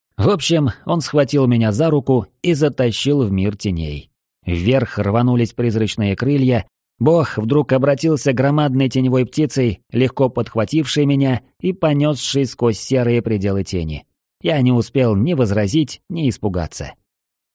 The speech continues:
Безумный полёт длился не более нескольких секунд, по моим ощущениям. И минут,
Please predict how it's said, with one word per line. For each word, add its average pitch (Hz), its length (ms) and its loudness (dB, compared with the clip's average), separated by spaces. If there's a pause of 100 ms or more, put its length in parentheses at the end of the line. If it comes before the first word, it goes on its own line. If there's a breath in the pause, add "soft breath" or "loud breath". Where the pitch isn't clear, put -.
(160)
Безумный 117 460 2
полёт 139 320 2 (100)
длился 131 420 0
не 131 240 2
более 127 400 2
нескольких 117 560 -2
секунд, 110 520 -4
по 107 100 -4
моим 98 320 -2
ощущениям. 90 760 -4 (580)
И 135 160 2
минут, 120 560 0